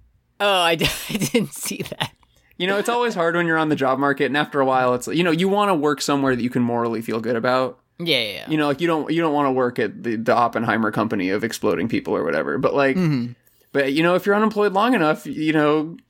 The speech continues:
Speaker 2: Akechi's like, "Hey, what's up? I'm working on this new, this new project. We're gonna enter people's dreams and kill them." It's like,
Speaker 1: Exactly.
Speaker 2: "Ah,
Speaker 1: D-,
Speaker 2: I really
Speaker 1: but
Speaker 2: need
Speaker 1: then
Speaker 2: dental. My tooth hurts."
Speaker 1: See, that's the thing. You could really be like, you know,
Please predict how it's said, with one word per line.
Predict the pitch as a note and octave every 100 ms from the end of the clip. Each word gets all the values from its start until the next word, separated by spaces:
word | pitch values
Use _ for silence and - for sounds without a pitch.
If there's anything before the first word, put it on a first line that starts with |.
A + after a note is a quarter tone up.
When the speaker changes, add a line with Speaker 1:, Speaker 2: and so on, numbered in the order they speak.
| _ _ _
Speaker 2:
Akechi's | D#3+ D#3+ G3 - F3
like, | D3+ D3
"Hey, | D3
what's | D#3+ D#3 D#3
up? | E3+ C3 -
I'm | C#3
working | D3 D3+ D#3
on | D3
this | C#3+ -
new, | D3 C#3+ C#3 C3+ _
this | - C#3+
new | D3+
project. | C#3 C#3+ C#3 B2 C3+
We're |
gonna | C3+ C3+
enter | C3+ C3
people's | C3+ C3+ A#2+
dreams | C3+ B2+
and | B2
kill | B2 C#3
them." | A#2+ A#2+ C#3+ -
It's | C3
like, | C3+
Speaker 1:
Exactly. | G#3+ - E3 D#3 C3 C3
Speaker 2:
"Ah, | - G3+ F3+
Speaker 1:
D-, |
Speaker 2:
I | A#3+
really | F3 G3+ G3+
Speaker 1:
but |
Speaker 2:
need | F#3+
Speaker 1:
then | F3
Speaker 2:
dental. | D#3+ D#3+ D3
My | D#3
tooth | E3 F3
hurts." | D#3+ C3 C3 - - _
Speaker 1:
See, | - C4+
that's | B3 A#3
the | A3+
thing. | A3+
You | G3+
could | G#3+
really | G3 G#3
be | F#3+
like, | G3 E3+ E3+
you | F#3
know, | D3+ C3 A#2+